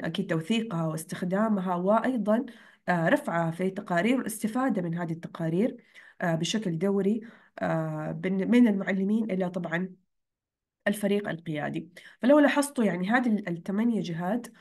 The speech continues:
كلها بتعتمد على بعضها. كتير شفنا مدارس ممكن يكون المنهج ممتاز،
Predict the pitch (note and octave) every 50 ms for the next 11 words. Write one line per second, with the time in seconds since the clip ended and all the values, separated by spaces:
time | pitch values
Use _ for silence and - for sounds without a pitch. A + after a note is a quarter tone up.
0 | - - - _ - C#4 C#4 C#4+ B3+ - - E3+ F3 F3+ G#3+ F#3+ E3+ E3 D3+ D3
1 | D3 D3 C#3+ F3+ - D#3+ D#3+ D#3+ E3 - - _ _ _ - G#3+ G#3+ C4+ C#4 C#4
2 | - C4+ C4 - G3+ F#3 F#3+ F3+ G3+ G3+ G#3 G#3 G#3+ G#3+ G#3+ G3 F#3 - F#3+ F3
3 | F3+ F3+ G#3+ F#3+ F3 E3+ F3+ G3+ G#3+ G#3+ F#3+ F#3 F3 E3 - E3+ D#3+ D#3+ D#3+ -
4 | A3+ A#3 A#3 A#3 A3+ A3+ A3 G#3+ G#3+ -